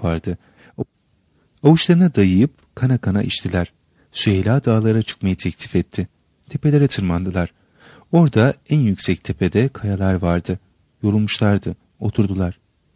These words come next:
Cevat Zehra'nın dizine yattı. Süheyla Ömer'e baktı. "Sen de yoruldun mu Ömer?" Ömer gülerek cevap verdi. "Evet, şöyle biraz çekil bakalım."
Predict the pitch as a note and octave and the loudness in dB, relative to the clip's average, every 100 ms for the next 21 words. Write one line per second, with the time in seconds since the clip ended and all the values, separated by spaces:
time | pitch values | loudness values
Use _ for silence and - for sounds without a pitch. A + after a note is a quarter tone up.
0 | _ _ _ D3+ E3 F#3+ - A2+ B2+ B2 | _ _ _ 2 4 2 0 2 2 2
1 | B2+ C3+ G#2+ G2 F#2+ F#2 E2+ - F2 - | 0 0 -2 -2 0 -2 -4 -6 -8 -8
2 | _ _ - - G2+ F#2 G2+ A#2+ A2+ F#2+ | _ _ -10 -2 0 0 0 -2 -4 -2
3 | F#2 F2+ F2+ - G2 - _ _ _ _ | -2 -2 -4 -6 -10 -10 _ _ _ _
4 | _ _ _ - D3 F3 D#3+ C3 C#3+ F#3+ | _ _ _ -2 4 6 6 6 4 4
5 | C#3+ F2+ F#2 A#2+ C3+ _ _ _ _ _ | 2 2 0 -2 -8 _ _ _ _ _
6 | - A#2 C#3+ C#3+ A#2 G#2 G#2+ A#2+ G2+ F#2+ | -4 2 4 2 0 2 0 0 0 0
7 | - F#2 F2 - - _ _ _ A#2+ D3 | 0 -4 -4 -8 -20 _ _ _ 2 4
8 | C3+ - - - - - B2 A#2 A#2+ A#2+ | 2 -2 -20 -20 -4 2 2 2 0 0
9 | - - E3 C3 F#2+ F#2+ A#2+ | 0 -4 -2 0 0 0 -2